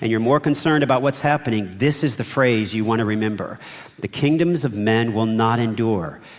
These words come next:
but the kingdom of God will last forever. Now just say that with me 'cause you're gonna have to repeat it a few times this morning, okay? Here we go. The kingdoms of men will not endure, but the kingdom of God.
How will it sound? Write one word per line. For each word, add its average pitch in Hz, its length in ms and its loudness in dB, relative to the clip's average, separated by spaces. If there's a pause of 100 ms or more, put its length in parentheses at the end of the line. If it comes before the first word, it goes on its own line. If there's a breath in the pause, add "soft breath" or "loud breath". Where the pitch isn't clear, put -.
(140 loud breath)
but - 100 -10
the - 80 -8
kingdom 127 400 -2
of 127 160 -6
God 107 320 2
will 101 180 -4
last 101 560 -4 (220 loud breath)
forever. 92 600 -6 (260 loud breath)
Now 113 60 0
just 123 240 -2
say 143 140 2
that 127 180 2
with 123 180 0
me 104 80 -2
'cause 98 220 -4
you're 104 80 -4
gonna 107 140 0
have 117 160 2
to 123 100 -2
repeat 120 320 0
it 95 80 0
a 95 40 -6
few 101 200 -4
times 92 480 -4
this - 180 -10
morning, 87 320 -2
okay? 107 340 -4 (300 loud breath)
Here 131 80 4
we 139 80 4
go. 123 220 2
The 113 100 -2
kingdoms 185 680 0
of 123 200 -4
men 113 460 0 (280 loud breath)
will 113 120 0
not 107 280 4
endure, 107 640 0 (340 loud breath)
but - 140 -10
the 113 60 -6
kingdom 143 440 0
of 160 140 0
God. 107 400 4